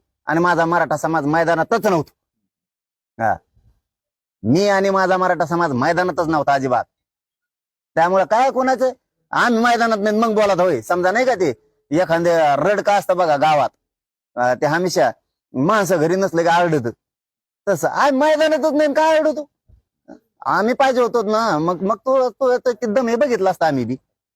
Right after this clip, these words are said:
आम्ही नाही तर काय वळवळ करतो, कशाला छाती बडितो उगत, कशाला मोठेपण दाखवतो तो लोकाला, तो अवकात सगळ्याला माहितीये काय आहे ती.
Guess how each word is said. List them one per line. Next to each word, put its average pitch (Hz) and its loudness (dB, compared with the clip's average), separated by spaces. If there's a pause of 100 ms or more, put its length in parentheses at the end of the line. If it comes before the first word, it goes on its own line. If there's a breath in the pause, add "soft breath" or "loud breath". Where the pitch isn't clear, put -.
आम्ही 262 0
नाही 262 0
तर 247 -2
काय 226 -2
वळवळ 262 2
करतो, 220 -2
कशाला 202 -4
छाती 202 -2
बडितो 185 2
उगत, 170 2 (1300)
कशाला 220 -2
मोठेपण 208 0
दाखवतो 170 0
तो 170 2
लोकाला, 185 0
तो 180 -2
अवकात 185 2 (160)
सगळ्याला 196 0
माहितीये 143 -2
काय 113 -2
आहे 101 -4
ती. 82 -16